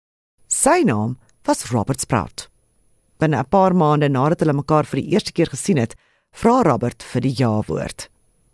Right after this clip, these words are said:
Sy sê ja. Robert en Daisy trou op die dag wat die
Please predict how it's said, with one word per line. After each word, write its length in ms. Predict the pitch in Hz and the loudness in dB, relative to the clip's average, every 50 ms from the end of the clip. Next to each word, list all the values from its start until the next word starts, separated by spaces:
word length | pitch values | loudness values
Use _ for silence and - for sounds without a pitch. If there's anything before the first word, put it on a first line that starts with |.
| _ _ _ _ | _ _ _ _
Sy 480 | - - - 254 226 185 151 151 - - _ _ _ _ _ _ | -10 -2 0 2 2 4 2 0 -2 -6 _ _ _ _ _ _
sê 340 | - - - 147 127 127 123 | -10 -2 0 2 2 2 2
ja. 320 | 147 160 113 85 87 - - _ _ _ _ _ _ _ _ _ _ _ _ _ _ _ _ _ _ _ - | 0 0 0 -2 -4 -8 -12 _ _ _ _ _ _ _ _ _ _ _ _ _ _ _ _ _ _ _ -4
Robert 440 | - 147 160 165 185 262 - - - | 0 2 2 2 2 0 -4 -4 -4
en 140 | - 190 185 | 0 2 2
Daisy 360 | 165 165 156 156 147 131 156 - _ | 4 4 2 2 0 0 -4 -6 _
trou 320 | - 180 170 156 151 160 165 - _ _ _ _ _ _ - | 0 2 2 2 2 0 -2 -6 _ _ _ _ _ _ -2
op 280 | - - 185 196 - _ _ _ - | 2 4 4 2 2 _ _ _ -6
die 220 | - 254 247 185 | -2 -2 -2 0
dag 460 | 160 220 180 123 107 - - - - _ _ _ _ _ _ | 2 2 2 2 0 -4 -10 -16 -20 _ _ _ _ _ _
wat 100 | - 139 | -8 -6
die 140 | 131 147 - | -6 -6 -6